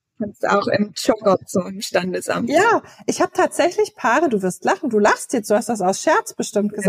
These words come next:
Speaker 1: Natürlich.
Speaker 2: aber die haben das wirklich gemacht. Wenn die hinterher noch irgendwie eine freie Trauung oder eine kirchliche Trauung hatten,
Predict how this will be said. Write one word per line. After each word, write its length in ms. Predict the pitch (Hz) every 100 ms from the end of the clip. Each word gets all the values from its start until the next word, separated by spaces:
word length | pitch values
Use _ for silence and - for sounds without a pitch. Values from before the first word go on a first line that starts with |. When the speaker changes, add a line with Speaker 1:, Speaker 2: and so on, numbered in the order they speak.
| 208
Speaker 1:
Natürlich. 80 | 226
Speaker 2:
aber 140 | 247
die 140 | - 226
haben 160 | 220
das 180 | 208 196
wirklich 300 | 208 202 208
gemacht. 320 | - 226 - -
Wenn 140 | 220
die 120 | 214
hinterher 680 | 226 320 403 262 214 202 240 370 _ _
noch 260 | - 240 240
irgendwie 420 | - 254 285 240
eine 120 | 240 226
freie 360 | - 285 349
Trauung 500 | 240 - 202 208 208
oder 140 | 202 196
eine 160 | 196
kirchliche 420 | - 370 349 226
Trauung 340 | 202 - 185 190
hatten, 260 | 196 247